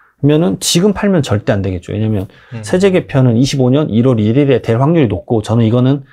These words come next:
Speaker 1: 거의 백 프로 통과될 거라고 보거든요.
Speaker 2: 아.
Speaker 1: 왜냐면 이거는,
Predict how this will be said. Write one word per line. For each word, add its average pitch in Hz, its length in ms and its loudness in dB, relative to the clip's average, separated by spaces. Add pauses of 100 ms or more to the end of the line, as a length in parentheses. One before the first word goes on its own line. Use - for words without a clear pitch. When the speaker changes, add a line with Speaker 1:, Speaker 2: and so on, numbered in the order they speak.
(220)
Speaker 1:
거의 127 160 -2
백 123 160 -4
프로 143 120 0
통과될 170 340 -2
거라고 90 240 -4
보거든요. 98 380 -6
Speaker 2:
아. 85 160 -6 (400)
Speaker 1:
왜냐면 147 220 2
이거는, 147 440 0